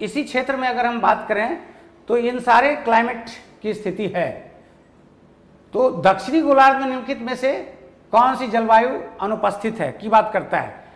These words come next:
तो देखिए, दक्षिणी गोलार्ध में चालीस डिग्री के बाद beyond forty degree, ठीक है, land की उपस्थिति जो है बहुत ही कम है। विशेष करके अगर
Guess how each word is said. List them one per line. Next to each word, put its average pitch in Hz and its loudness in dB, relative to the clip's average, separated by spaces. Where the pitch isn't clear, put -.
तो 175 -8
देखिए, 240 2
दक्षिणी 247 2
गोलार्ध 269 6
में 277 -2
चालीस 269 0
डिग्री 262 -4
के 262 -4
बाद 165 0
beyond 262 2
forty 240 -2
degree, 196 -2
ठीक 233 -6
है, 214 0
land 220 2
की 294 -2
उपस्थिति 269 -2
जो 254 -4
है 233 2
बहुत 233 4
ही 294 -4
कम 254 6
है। 165 0
विशेष 220 -2
करके 233 2
अगर 233 2